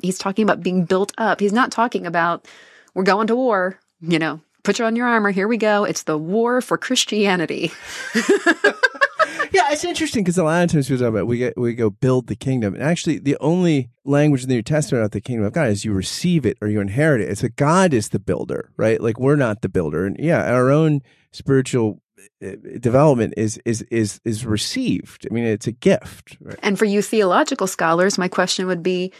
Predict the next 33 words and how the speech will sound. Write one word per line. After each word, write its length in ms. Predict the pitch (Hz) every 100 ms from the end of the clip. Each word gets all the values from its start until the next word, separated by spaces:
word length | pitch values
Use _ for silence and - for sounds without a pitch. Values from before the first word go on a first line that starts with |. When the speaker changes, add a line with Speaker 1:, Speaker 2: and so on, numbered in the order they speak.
| - _
Speaker 1:
if 180 | 208 202
Jesus 500 | 233 240 233 202 - 185 170
didn't 340 | 226 285 294
win 160 | 254 226
the 80 |
victory 420 | 185 202 - 175 185
that 160 | 170
we 160 | 180 240
still 280 | - 254 226
have 220 | 214 214
to 80 | 202
go 180 | 190 185
out 260 | 190 226
and 140 | 185 170
do 120 | 202
it 100 | 220
to 120 | -
accomplish 520 | - - 196 262 277
the 120 | - 285
victory, 560 | 294 - 302 320 320 - - - _
then 480 | 190 208 208 208 202 _
my 120 | -
Christology 920 | 190 - 220 - 320 254 202 185 185 170 _ _
has 220 | - 196 190
a 40 |
problem. 540 | 190 - 233 233 - -
It's 80 | -
got 140 | 202
a 40 |
hole 440 | 180 - 277 254 196
in 120 | 170
it. 240 | 180 -
<laughs> 80 | -